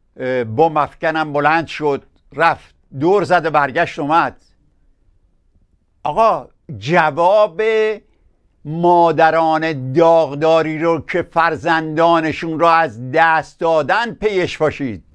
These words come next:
نه اینکه قاسم سلیمانی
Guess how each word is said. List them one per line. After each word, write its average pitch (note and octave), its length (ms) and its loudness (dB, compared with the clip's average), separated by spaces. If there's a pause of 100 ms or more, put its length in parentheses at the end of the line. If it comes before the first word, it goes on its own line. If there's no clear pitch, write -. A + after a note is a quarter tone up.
(1700)
نه A3 220 2
اینکه A#3 340 -2
قاسم G3 600 -2
سلیمانی F3+ 1120 0